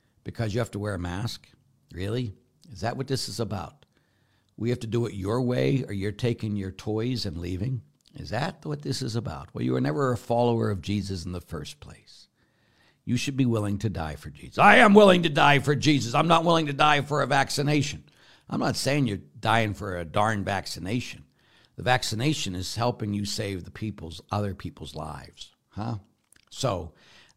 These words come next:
again, but you are one hundred percent free.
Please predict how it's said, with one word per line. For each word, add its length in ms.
again, 720
but 100
you 340
are 160
one 280
hundred 260
percent 440
free. 440